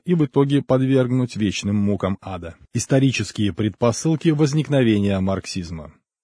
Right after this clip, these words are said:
Чтобы распространить марксизм, злой дух внедрил в мире различные теории, а также создал социальные условия, подходящие для распространения злого культа коммунизма. Вкратце рассмотрим эти два аспекта.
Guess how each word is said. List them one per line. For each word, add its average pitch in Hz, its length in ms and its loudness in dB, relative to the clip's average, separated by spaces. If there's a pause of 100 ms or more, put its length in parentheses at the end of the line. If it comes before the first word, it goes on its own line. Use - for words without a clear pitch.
(140)
Чтобы 165 360 2
распространить 135 640 0
марксизм, 104 640 -2
злой 135 280 0
дух 151 280 0
внедрил 135 400 2
в 107 100 -2
мире 123 380 2
различные 117 580 -2
теории, 98 640 0
а 123 140 -10
также 98 260 -2
создал 147 400 -2
социальные 117 540 0
условия, 135 640 0
подходящие 120 760 2
для 104 200 0
распространения 98 840 -2
злого 92 360 -2
культа 120 360 -4
коммунизма. 90 680 -4 (400)
Вкратце 147 440 -2
рассмотрим 131 600 0
эти 107 260 -4
два 95 240 -6
аспекта. 85 580 -12